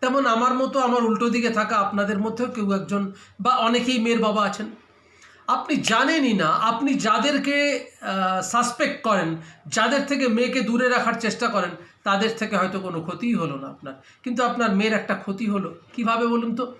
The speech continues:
আপনার নেবারদের থেকে বা আপনার রিলেটিভসের কোনো বন্ধুর থেকে বা কিছু,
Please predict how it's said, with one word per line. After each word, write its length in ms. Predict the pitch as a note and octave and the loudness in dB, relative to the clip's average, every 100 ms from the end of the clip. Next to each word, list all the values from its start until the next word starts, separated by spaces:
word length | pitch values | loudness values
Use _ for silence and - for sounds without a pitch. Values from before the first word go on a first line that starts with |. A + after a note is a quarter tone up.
| - _ - | -20 _ -4
আপনার 400 | G3 G3+ F#3+ E3+ | -2 0 0 0
নেবারদের 600 | F3+ E3+ F#3 F#3 G3 F3 - | -2 0 -2 -2 -8 -8 -8
থেকে 240 | F3+ F3+ | -8 -6
বা 140 | E3 | -2
আপনার 320 | E3 E3 F3+ E3+ - - - - | -4 -4 -6 -8 -10 -20 -20 -10
রিলেটিভসের 680 | D#3 G3 G#3 G#3+ G#3+ D#3 G#3+ | -2 2 2 0 -2 -2 -4
কোনো 240 | - G3+ G3 | 0 0 0
বন্ধুর 400 | F#3 F#3 F3 - | 0 -4 -4 -6
থেকে 260 | F#3 F3+ | -8 -6
বা 100 | F3 | -6
কিছু, 340 | E3+ G3+ G3 | -4 -4 -6